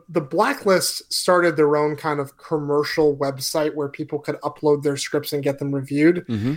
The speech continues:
Speaker 1: And I think that created a huge confusion as to how these year-end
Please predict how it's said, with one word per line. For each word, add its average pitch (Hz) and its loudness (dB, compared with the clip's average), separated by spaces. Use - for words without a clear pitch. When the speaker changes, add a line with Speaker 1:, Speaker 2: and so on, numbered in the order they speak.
Speaker 1:
And 170 4
I 170 4
think 226 4
that 240 4
created 185 4
a 143 -6
huge 220 -6
confusion 156 -6
as 139 -8
to 147 -6
how 156 4
these 143 -4
year-end 139 0